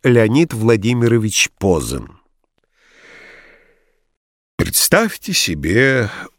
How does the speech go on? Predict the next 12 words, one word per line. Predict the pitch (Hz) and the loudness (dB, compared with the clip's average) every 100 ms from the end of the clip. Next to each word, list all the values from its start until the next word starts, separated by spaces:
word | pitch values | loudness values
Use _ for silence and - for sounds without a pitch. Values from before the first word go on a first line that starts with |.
| _ | _
украинский | - - 85 147 208 - - 90 | -6 -2 0 0 0 -2 0 -2
хутор | - - 160 214 - 120 | -2 2 4 4 0 0
летом | 78 95 139 127 | 0 0 -2 -4
в | 110 - | -8 -12
полдень. | - 90 82 67 57 65 - _ _ _ - | -2 2 2 0 -6 -12 -12 _ _ _ -4
Жара, | - - 120 78 160 208 214 _ | -2 0 -2 0 0 0 -6 _
пыль, | - 92 160 196 185 - _ _ - | -6 0 0 0 -2 -6 _ _ -8
во | 76 175 | -2 0
всех | - 165 | 2 0
хатах | - - 95 - 65 73 | 0 0 0 0 -8 -4
закрыты | 82 - 69 69 85 | -4 -2 -2 -2 -2
окна, | 73 156 190 196 160 165 160 | 0 2 2 0 0 0 -2